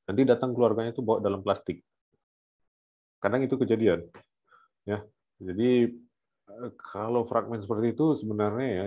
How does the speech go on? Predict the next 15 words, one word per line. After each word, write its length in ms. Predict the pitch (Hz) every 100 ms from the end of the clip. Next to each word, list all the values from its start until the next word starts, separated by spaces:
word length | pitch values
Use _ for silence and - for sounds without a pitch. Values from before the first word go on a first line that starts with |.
| 95
itu 240 | 123 120 -
fragmen 300 | 95 - 107
yang 140 | 101 92 -
sudah 200 | - 98 95
non-vital. 560 | 92 92 104 90 78 - - - _ -
Artinya, 400 | 92 98 120 120 - _ _ _ _ -
selagi 320 | 113 123 165
dia 160 | 151
masih 320 | 135 131 123 113
ada, 220 | 107 107 104 98 98 95 95 - _ -
eh, 600 | 104 95 92 90 90 90 87
soft 460 | - - 107 - _
tissue 420 | 113 107 - 120
connection 460 | 110 107 104 - 110
ya, 160 | 85